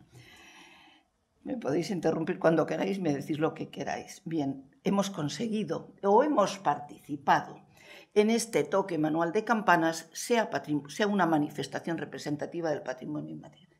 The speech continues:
Hemos colaborado y nos sentimos muy orgullosos. Y se debe a que somos asociaciones con objetivos diferentes pero similares, y esa unión temporal de asociaciones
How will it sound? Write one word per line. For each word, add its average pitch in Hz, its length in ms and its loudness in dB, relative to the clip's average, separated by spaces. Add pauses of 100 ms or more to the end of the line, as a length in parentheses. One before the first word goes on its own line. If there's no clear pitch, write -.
Hemos 226 180 -10
colaborado 160 720 2 (320)
y 165 80 -2
nos 160 140 0
sentimos 196 500 -4
muy 254 320 2
orgullosos. 151 800 -8 (320)
Y 233 80 -4
se 240 160 2
debe 277 320 0 (240)
a 160 80 -4
que 180 100 -6
somos 214 360 -2
asociaciones 170 800 -6 (360)
con 247 180 -4
objetivos 254 720 -4 (300)
diferentes 233 580 -2
pero 156 200 -2
similares, 165 800 -2
y 233 60 -2
esa 233 180 -2
unión 208 440 2
temporal 139 440 -2
de 139 60 -2
asociaciones 180 720 -6